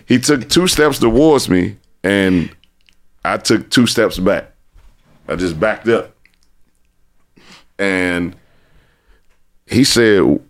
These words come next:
"What did you say?" I said, "Coach, don't walk up on me 'cause now the situation changed." And he was like, "You know what?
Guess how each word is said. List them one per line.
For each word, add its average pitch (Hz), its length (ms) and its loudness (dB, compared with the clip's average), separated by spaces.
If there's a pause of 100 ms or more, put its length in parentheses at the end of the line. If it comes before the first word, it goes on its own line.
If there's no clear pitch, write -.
"What 87 240 2
did 156 140 2
you 165 100 2
say?" 185 360 2 (120)
I - 100 -6
said, 85 280 0
"Coach, 92 340 0
don't 90 340 0
walk 104 340 2
up 107 200 0
on 104 220 2
me 69 200 -4 (180)
'cause 85 180 0
now 98 200 2
the 92 100 0
situation 92 600 2
changed." 71 460 -2 (720)
And 87 120 -2
he 113 100 4
was 101 180 2
like, 85 380 0
"You 110 160 0
know 113 120 2
what? 113 360 0